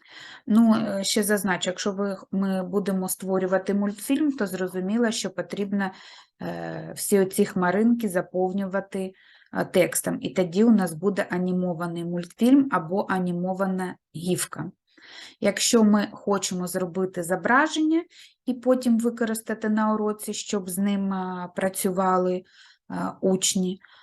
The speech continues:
а, тоді ми залишаємо ось такі хмаринки порожніми, і вже безпосередньо на уроці, е, діти в ці хмариночки будуть вписувати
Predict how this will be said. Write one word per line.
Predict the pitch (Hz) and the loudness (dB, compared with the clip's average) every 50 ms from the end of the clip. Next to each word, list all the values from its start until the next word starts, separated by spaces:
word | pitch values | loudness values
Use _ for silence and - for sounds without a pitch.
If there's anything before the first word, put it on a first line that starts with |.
| _ _ _ _ _ | _ _ _ _ _
а, | - 180 180 185 - | -6 -4 -4 -4 -4
тоді | - - 196 185 190 220 294 | 0 0 0 0 2 2 6
ми | 330 285 247 220 233 247 247 - | 6 8 8 8 6 6 4 2
залишаємо | 180 185 180 175 180 175 - - 202 196 202 208 214 202 196 185 180 175 | 0 0 2 2 0 -2 -2 -4 -4 -4 -2 -2 -2 -2 -2 -4 -6 -6
ось | 185 180 175 - | -6 -6 -6 -4
такі | - 180 180 - 208 180 | -4 -4 -4 -4 -6 -6
хмаринки | - - 185 180 170 190 196 196 196 190 - 214 | -4 -2 -2 0 0 0 0 0 -2 -4 -6 -6
порожніми, | - - 185 196 233 285 294 285 277 247 233 220 196 - - | 0 2 2 4 6 4 4 4 4 4 4 2 0 -2 -6
і | - 180 | -8 -8
вже | 170 170 180 | -4 -4 -4
безпосередньо | 170 165 180 175 - - 175 - - 190 185 185 185 180 180 180 | -4 -4 -6 -8 -6 -8 -8 -2 0 2 2 2 2 0 -2 -4
на | 175 170 175 175 | -4 -4 -4 -4
уроці, | 175 190 220 247 240 - - - 220 220 - - _ - - - _ _ _ | -4 0 0 0 0 0 -2 -2 -2 -4 -4 -10 _ -20 -20 -20 _ _ _
е, | - 180 180 | -8 -8 -8
діти | - 156 180 190 185 - 185 | -4 -2 -2 -2 0 0 -2
в | 175 | -2
ці | 180 - - 180 | 0 -2 -4 -4
хмариночки | - - 185 180 175 202 220 226 226 214 - - - 190 | -2 -2 -2 0 2 4 4 4 4 2 0 -2 -6 -6
будуть | 175 160 170 185 185 185 185 185 - | -6 -4 -4 -4 -2 -2 -4 -6 -8
вписувати | - - - 180 180 - - 196 180 180 180 180 - 180 180 | -10 -8 -6 -4 -4 -4 -4 -2 -2 -2 -2 -2 -2 -4 -4